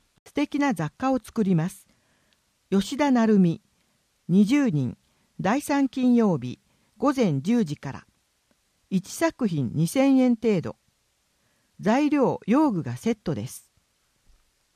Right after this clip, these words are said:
二十二ページで紹介した高齢者クラブの一覧表です。名称、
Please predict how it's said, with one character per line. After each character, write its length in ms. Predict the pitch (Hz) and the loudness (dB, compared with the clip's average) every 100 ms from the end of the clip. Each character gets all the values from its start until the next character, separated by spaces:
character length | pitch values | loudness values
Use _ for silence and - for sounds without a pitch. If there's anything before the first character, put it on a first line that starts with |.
| _ _ _ _ _ _ _ _ _ - | _ _ _ _ _ _ _ _ _ -4
二 180 | 240 320 | -2 0
十 220 | 302 233 | 0 0
二 160 | 170 | -2
ペ 240 | 165 285 285 | -4 -4 -4
ー 40 | |
ジ 120 | 214 | -4
で 120 | 143 139 | -6 -8
紹 320 | - 160 185 | -4 -6 -4
介 220 | 180 170 | -6 -8
し 100 | - | -8
た 300 | - 147 - _ _ _ | -10 -10 -10 _ _ _
高 240 | - 202 294 | -2 2 2
齢 180 | 320 | 0
者 180 | 311 311 | -2 -4
ク 120 | - | -2
ラ 140 | 294 254 | -2 -2
ブ 100 | 165 | -2
の 140 | 131 | -4
一 260 | 127 - 220 | -6 -4 -2
覧 240 | 220 220 214 | 2 2 2
表 200 | 190 165 | 0 0
で 140 | 156 | -4
す。 200 | - - _ _ _ _ _ _ _ _ _ _ _ _ _ _ - | -10 -18 _ _ _ _ _ _ _ _ _ _ _ _ _ _ -4
名 200 | 180 233 | 0 0
称、 480 | - 233 208 180 | -2 -2 -2 -4